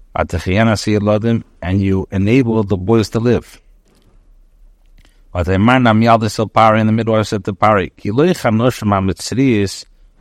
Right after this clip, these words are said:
Vayivdis." The Hebrew women are not like the Egyptian woman. Ki Choyesina, they are skilled midwives. V'terem Tobe Aleim, Hami Yaledes V'Yoladu.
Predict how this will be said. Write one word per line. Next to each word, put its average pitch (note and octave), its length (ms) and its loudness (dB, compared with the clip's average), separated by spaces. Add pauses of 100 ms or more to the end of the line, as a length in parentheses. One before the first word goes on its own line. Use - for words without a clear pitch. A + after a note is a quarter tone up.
(120)
Vayivdis." G2+ 640 -2 (400)
The F#2 80 -6
Hebrew D3 280 2
women B2 280 4
are G#2 120 2
not A2 240 2
like G#2+ 240 0
the F#2 120 -4
Egyptian G2 400 -2
woman. C#2+ 300 -4 (400)
Ki - 140 -8
Choyesina, A#2 800 0
they B2+ 240 0
are A#2+ 100 0
skilled D3+ 460 -4
midwives. C#3+ 600 -2 (480)
V'terem C3 400 0
Tobe B2 200 0
Aleim, C3 600 0
Hami B2 340 -2
Yaledes B2+ 520 0
V'Yoladu. B2 540 0